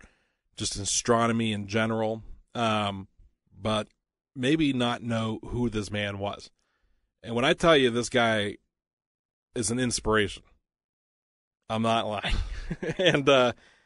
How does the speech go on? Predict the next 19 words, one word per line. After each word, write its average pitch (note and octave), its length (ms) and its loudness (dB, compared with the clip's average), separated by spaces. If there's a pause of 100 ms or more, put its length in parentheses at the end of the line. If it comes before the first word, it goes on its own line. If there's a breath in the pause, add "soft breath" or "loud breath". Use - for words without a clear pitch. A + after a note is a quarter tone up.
(420 soft breath)
I E3+ 380 4
decided B2+ 600 2 (180)
before - 260 0
recording A#2 360 2
this G#2 100 -6
episode, G#2 460 -4
I G2+ 80 -2
had A2+ 140 -4
a, - 120 -8
I, A2+ 240 -4
I A2+ 80 -6
bought C3 240 0
his, A#2 240 -6 (300)
a A2 100 -10
first D#3+ 300 6
edition B2+ 320 2
of G2 100 -6
his F#2+ 160 -6
autobiography. A2 840 -2